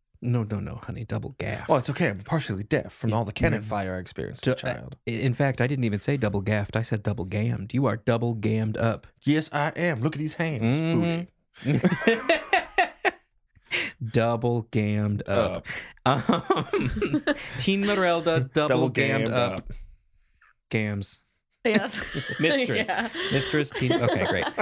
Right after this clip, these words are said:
Speaker 1: Uh, <laughs> uh, hopefully we'll be in touch. But if you do, would, if you would be interested in, uh, doing business together, I would, I would love to talk about it maybe over, uh, lunch or dinner sometime.
Speaker 2: You know my stories. We'll t-,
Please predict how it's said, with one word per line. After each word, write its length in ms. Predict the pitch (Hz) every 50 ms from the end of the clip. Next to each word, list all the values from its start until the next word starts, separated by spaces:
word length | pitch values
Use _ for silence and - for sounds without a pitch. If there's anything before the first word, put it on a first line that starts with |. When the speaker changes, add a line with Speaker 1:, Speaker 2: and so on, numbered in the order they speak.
| - - - 339 - - -
Speaker 1:
Uh, 400 | 120 123 120 117 113 107 101 - - - -
<laughs> 720 | - 151 135 - - - 185 131 113 135 - - 381 135 98 - - - - - - - - - - - - 131
uh, 360 | 120 117 113 107 101 98 71 - - _ _ _ _ _ _ _ -
hopefully 280 | 160 180 170 190 185 185
we'll 80 | 190
be 120 | 180 196 196
in 80 | 190
touch. 340 | - 180 135 - - - - -
But 160 | 127 120 -
if 200 | - 127 - -
you 180 | 147 143 143
do, 500 | 135 135 139 139 139 139 139 139 - - - - _ _ _ _ _ _
would, 240 | - 120 127 127 127
if 160 | 95 123 120
you 80 | 139 135 131
would 100 | 135 127
be 100 | 127 120
interested 460 | 117 113 - 110 110 - - - 110
in, 240 | 110 107 107 104 104
uh, 220 | 101 98 98 92 92 - _
doing 180 | - 117 110 107
business 300 | 101 110 110 - 104 -
together, 320 | - 107 107 101 104 104
I 80 | 101 104
would, 140 | 104 104 117 170 131
I 80 | 110
would 240 | 110 113 120 123 127
love 160 | 131 131 131
to 280 | - - 151 156 151 156 -
talk 240 | - - 175 175 -
about 220 | 170 170 175 175
it 100 | 185 -
maybe 180 | - 170 170 175
over, 460 | 180 175 175 175 175 175 175 175 175
uh, 60 | 175
lunch 240 | 180 202 196 190 -
or 20 | 185
dinner 220 | 190 196 160 135
sometime. 320 | - - 127 - - -
Speaker 2:
You 80 | 190 247
know 160 | 208 160 127
my 120 | 127 147 151
stories. 560 | - - 220 208 165 113 98 - - - -
We'll 120 | - 131
t-, 180 | 127 - -